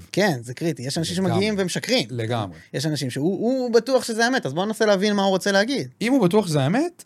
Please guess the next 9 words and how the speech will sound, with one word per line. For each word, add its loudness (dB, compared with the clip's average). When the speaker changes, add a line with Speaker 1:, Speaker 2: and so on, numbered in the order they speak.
Speaker 2:
אני, 0
זה 0
האנשים 0
שאני 2
הכי 0
אוהב. 0
Speaker 1:
כן. -6
Speaker 2:
כן. -4
Speaker 1:
בגלל -6